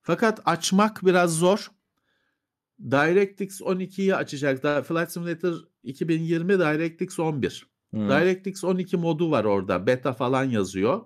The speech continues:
Speaker 1: Onu açacaksınız oyunun içinden. Sonra da şeyde,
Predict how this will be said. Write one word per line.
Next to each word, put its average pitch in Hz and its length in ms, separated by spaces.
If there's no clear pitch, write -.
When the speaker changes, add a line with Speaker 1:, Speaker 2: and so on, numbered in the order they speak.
Speaker 1:
Onu 160 200
açacaksınız 120 800
oyunun 117 320
içinden. 101 580
Sonra 202 500
da 233 100
şeyde, 175 540